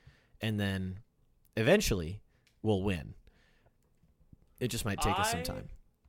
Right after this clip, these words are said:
Speaker 2: just wanna say, Nick, my little brother, has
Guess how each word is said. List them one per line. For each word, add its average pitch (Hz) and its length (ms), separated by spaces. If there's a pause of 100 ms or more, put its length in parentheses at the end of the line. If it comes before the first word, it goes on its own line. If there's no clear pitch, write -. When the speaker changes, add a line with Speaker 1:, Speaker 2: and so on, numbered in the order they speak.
(260)
Speaker 2:
just 175 220
wanna 165 240
say, 147 640 (1400)
Nick, 160 640 (160)
my 127 300
little 175 240
brother, 135 540 (100)
has 127 320